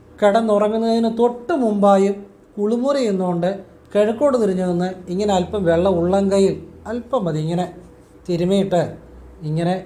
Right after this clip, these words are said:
ഇങ്ങനെയോ ജപിക്കാം, ഇങ്ങനെയോ ജപിക്കാം കൈകൂപ്പി. വ-, ഈ "ഓം നാരായണായ വിദ്മഹേ വാസുദേവായ ധീമഹി തന്നോ വിഷ്ണു പ്രചോദയാത്"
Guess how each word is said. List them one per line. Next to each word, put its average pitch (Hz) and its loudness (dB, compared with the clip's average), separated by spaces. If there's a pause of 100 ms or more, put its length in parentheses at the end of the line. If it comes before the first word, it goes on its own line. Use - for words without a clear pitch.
(120)
ഇങ്ങനെയോ 196 0
ജപിക്കാം, 208 0
ഇങ്ങനെയോ 165 -4
ജപിക്കാം 139 -6 (240)
കൈകൂപ്പി. 147 -4 (840)
വ-, 160 -2
ഈ 180 2 (240)
"ഓം 196 0
നാരായണായ 202 2
വിദ്മഹേ 180 -2
വാസുദേവായ 180 0
ധീമഹി 170 -2
തന്നോ 180 -2
വിഷ്ണു 175 -2
പ്രചോദയാത്" 180 2